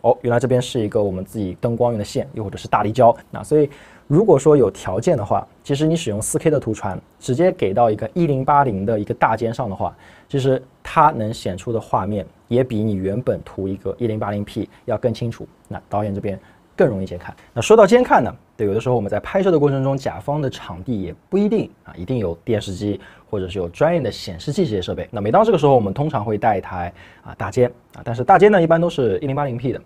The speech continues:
那有的时候我们也会使用电脑的四K的显示器来当做现场的监视器。明基这款E W三二八零U显示器呢，最高支持三八四零乘以二幺六零，最高六十赫兹I P S显示器，拥有着三十二寸的超大屏幕，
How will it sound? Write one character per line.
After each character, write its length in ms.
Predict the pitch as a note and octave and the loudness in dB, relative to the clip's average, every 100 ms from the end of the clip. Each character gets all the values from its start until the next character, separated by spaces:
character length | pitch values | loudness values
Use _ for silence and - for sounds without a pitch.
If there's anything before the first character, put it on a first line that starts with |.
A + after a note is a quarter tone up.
| - | -10
那 100 | G#2+ | -4
有 140 | A#2 | 0
的 60 | F#3 | 4
时 40 | |
候 80 | G#3 | 4
我 140 | C#3+ A#2 | 4 0
们 100 | B2 | -2
也 60 | |
会 100 | B2 | -4
使 180 | B2 G#2+ | -6 -8
用 140 | F#2+ - | -10 -6
电 160 | C#3+ A2+ | -4 -4
脑 160 | F2 | -8
的 140 | D#2+ F2 | -10 -14
四 220 | - C3 | -10 -10
K 180 | - C3 | -6 -6
的 100 | G2+ | -6
显 160 | E2+ | -10
示 80 | G2 | -10
器 260 | G#2+ E3 A2+ - - - | -6 -6 -6 -10 -20 -20
来 200 | D2 D2 | -18 -12
当 200 | A2 A2+ | -8 -8
做 180 | G#2+ G#2 | -8 -10
现 300 | - - G2 | -10 -10 -10
场 240 | - E2 C#2 | -12 -18 -18
的 100 | D2+ | -20
监 180 | - F#2+ | -14 -12
视 60 | |
器。 180 | F2 G2+ _ | -12 -16 _
明 200 | C3+ F3+ | -2 -2
基 160 | G#3+ B3 | 0 0
这 100 | F3+ | -2
款 200 | A#2 F2+ - | -2 -8 -4
E 100 | A3+ | 0
W 180 | B2+ C3+ | 2 2
三 160 | G3 | 0
二 120 | G3 | 0
八 120 | C#3+ C#3 | 2 2
零 120 | A#2 | 2
U 160 | D3 - | 0 -2
显 160 | - | -8
示 100 | D3 | -6
器 120 | B2 | -6
呢， 80 | A2 | -4
最 100 | D#3 | -4
高 160 | C#3+ C3+ | -2 -2
支 100 | D3 | -4
持 260 | C3+ F2+ - | -6 -8 -10
三 180 | _ G3 | _ 0
八 100 | A3+ | 0
四 80 | A3+ | 0
零 120 | B2 | -4
乘 120 | A#2 | -4
以 80 | G#2 - | -8 -6
二 140 | - | -4
幺 120 | A2 | -2
六 140 | C3 A#2+ | -2 -2
零， 140 | F2+ - _ _ | -4 -10 _ _
最 100 | - | -6
高 140 | B2 B2+ | -2 -2
六 200 | F#3+ A#3 | 0 -2
十 160 | - G#2+ | -2 -8
赫 120 | G#2 | -8
兹 180 | G#2 G2+ | -8 -6
I 120 | - | -4
P 140 | F3 G3 | -2 -2
S 80 | G3 | -4
显 100 | G2 | -10
示 60 | |
器， 160 | G2+ A2 - - _ - | -10 -12 -14 -20 _ 2
拥 140 | A#3 | 2
有 120 | G3+ | 4
着 80 | A#2+ | 2
三 160 | G#3+ B3 | 0 2
十 80 | |
二 80 | E3 | 0
寸 160 | - A#2 | 0 -6
的 80 | G2+ | -6
超 280 | - G3+ | 0 2
大 140 | G#3+ D#3 | 4 2
屏 140 | G#2+ | -2
幕， 160 | A2+ | -6